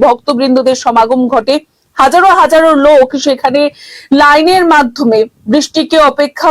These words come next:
করে, রোদকে অপেক্ষা করে লাইনের মাধ্যমে এগিয়ে যায়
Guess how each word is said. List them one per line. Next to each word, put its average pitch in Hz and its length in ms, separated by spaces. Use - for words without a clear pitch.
করে, 294 180
রোদকে 330 420
অপেক্ষা 294 400
করে 285 200
লাইনের 277 460
মাধ্যমে 294 360
এগিয়ে 277 340
যায় 285 160